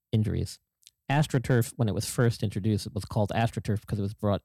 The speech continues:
in to Houston, in the Astrodome, where the Astros played. And that's how it's got its name and its start. That turf was horrendous. <laughs> The stuff we have today is much more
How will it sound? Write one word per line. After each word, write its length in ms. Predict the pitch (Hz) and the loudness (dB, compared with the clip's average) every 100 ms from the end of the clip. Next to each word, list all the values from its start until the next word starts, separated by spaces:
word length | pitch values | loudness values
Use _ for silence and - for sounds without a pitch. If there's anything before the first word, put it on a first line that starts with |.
| _ | _
in 160 | 90 95 - - | -6 -6 -12 -8
to 80 | 92 | -2
Houston, 480 | 147 156 85 80 - _ _ - | 2 0 0 -6 -10 _ _ -6
in 40 | |
the 60 | 90 | 0
Astrodome, 500 | 131 - 107 87 90 - _ _ _ | 0 0 -2 0 -2 -8 _ _ _
where 80 | - | -4
the 80 | 90 | 0
Astros 360 | 143 - 107 | 0 0 -4
played. 280 | - 85 71 - _ _ _ _ _ - | -4 -6 -6 -12 _ _ _ _ _ -2
And 80 | |
that's 160 | 101 104 | -2 2
how 140 | 104 | 0
it's 160 | 90 - | 0 0
got 160 | 104 85 | 0 0
its 180 | - | -2
name 240 | 104 95 92 | -2 -2 -2
and 60 | |
its 100 | 90 | -4
start. 300 | - 131 92 - _ _ _ _ _ _ _ | -2 0 0 -2 _ _ _ _ _ _ _
That 300 | - 127 147 - _ _ | -6 -2 -2 -6 _ _
turf 340 | - 127 101 - _ _ - | 0 0 0 -6 _ _ -4
was 120 | 113 | 0
horrendous. 600 | 135 107 110 98 - - - | 0 2 2 0 -4 -6 0
<laughs> 40 | - - - _ _ _ | 2 2 -2 _ _ _
The 60 | - | -2
stuff 280 | - 175 - | 0 0 2
we 80 | |
have 200 | 135 139 | 2 2
today 260 | - 123 110 | 2 2 2
is 180 | 92 - | 0 -2
much 400 | 139 147 160 - | 0 2 0 -2
more 120 | 110 | -8